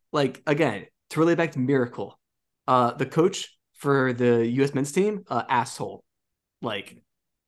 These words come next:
real, like, aggressive football guy.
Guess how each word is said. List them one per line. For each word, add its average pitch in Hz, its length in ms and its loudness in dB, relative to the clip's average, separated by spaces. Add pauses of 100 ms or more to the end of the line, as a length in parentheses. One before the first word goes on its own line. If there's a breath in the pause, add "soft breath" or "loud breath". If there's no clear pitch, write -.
(440)
real, 151 1400 8
like, 123 200 -4
aggressive 120 680 0
football 110 300 -8
guy. - 220 -18